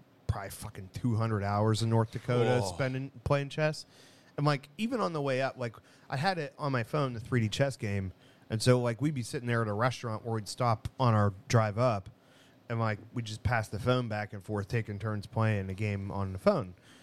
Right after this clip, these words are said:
Speaker 1: And, um, I think I bought a fucking chessboard at Walmart while we were up
Speaker 2: Yep,
Speaker 1: there.
Speaker 2: you sure
Speaker 1: so
Speaker 2: did.
Speaker 1: we could play. And we'd play on the center console
Speaker 2: Yep.
Speaker 1: of the fucking truck.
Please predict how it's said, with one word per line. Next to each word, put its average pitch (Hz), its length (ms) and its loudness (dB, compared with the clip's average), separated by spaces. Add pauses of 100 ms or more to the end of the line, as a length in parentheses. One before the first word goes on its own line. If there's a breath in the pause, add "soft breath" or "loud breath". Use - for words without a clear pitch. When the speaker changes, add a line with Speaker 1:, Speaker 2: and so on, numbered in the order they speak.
(440 loud breath)
Speaker 1:
And, 123 200 2
um, 113 360 2 (160)
I - 60 -10
think 139 180 -2
I 123 40 -10 (240)
bought 117 320 -2
a 110 80 -12
fucking 117 380 -4
chessboard 113 500 2
at 113 180 -2
Walmart 107 440 2
while 107 160 0
we 104 80 2
were 101 140 2
up 117 80 4
Speaker 2:
Yep, 107 80 2
Speaker 1:
there. 98 300 -6
Speaker 2:
you 98 80 -8
sure 107 180 2
Speaker 1:
so 101 80 6
Speaker 2:
did. 101 100 6
Speaker 1:
we - 20 -4
could 113 140 -6
play. 127 360 0 (640 loud breath)
And 123 260 -2
we'd 131 160 0
play 120 220 -2
on 127 120 -4
the 127 80 -4
center 123 280 -4
console 135 400 0
Speaker 2:
Yep. 117 60 -2
Speaker 1:
of 117 40 -4
the 113 60 -4
fucking 123 320 -2
truck. - 400 -2